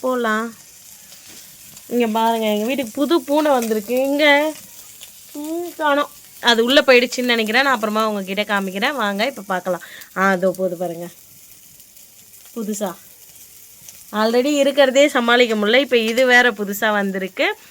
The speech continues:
சரி, வாங்க வீடியோக்குள்ள போலாம். இங்க பாருங்க ஃப்ரெண்ட்ஸ், இது அக்கா வந்து க்ளீன் பண்ணி மஞ்சத்தூள், உப்பு போட்டு எனக்கு கொடுத்துருக்காங்க. இதை நான் already ஃப்ரை பண்ணி, ஆ, கொஞ்சமா தான் ஃப்ரை பண்ணியிருக்கேன். ரொம்ப டீப், டீப்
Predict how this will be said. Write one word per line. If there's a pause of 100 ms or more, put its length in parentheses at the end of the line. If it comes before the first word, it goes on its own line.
(200)
சரி,
வாங்க
வீடியோக்குள்ள
போலாம். (720)
இங்க
பாருங்க
ஃப்ரெண்ட்ஸ்,
இது
அக்கா
வந்து
க்ளீன்
பண்ணி
மஞ்சத்தூள்,
உப்பு
போட்டு
எனக்கு
கொடுத்துருக்காங்க. (380)
இதை
நான்
already
ஃப்ரை
பண்ணி,
ஆ,
கொஞ்சமா
தான்
ஃப்ரை (100)
பண்ணியிருக்கேன்.
ரொம்ப
டீப், (280)
டீப்